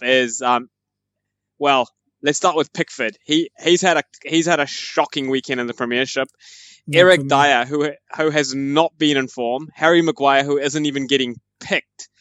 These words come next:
Speaker 1: right? The, the predicted fullbacks are Trippier and Shaw, and they are in very good form.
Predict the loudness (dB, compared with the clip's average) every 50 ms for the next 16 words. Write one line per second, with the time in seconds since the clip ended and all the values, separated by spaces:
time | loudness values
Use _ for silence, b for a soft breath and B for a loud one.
0 | b b b b _ 0 2 2 2 2 -2 b b b b b b b b -2
1 | -2 -2 0 -2 -4 -4 0 0 2 2 2 0 0 -4 -2 0 0 0 2 2
2 | 0 0 -2 -4 -2 0 0 0 _ -6 -8 -6 -2 -2 -2 -2 -2 -4 -8 -4
3 | -2 -2 -2 0 -2 -4 -6 -4 -2 -2 0 0 2 4 4 4 4 2 0 0
4 | 0 0 0 0 0 -2 -6 -6 -4 -4 -4 -4 -6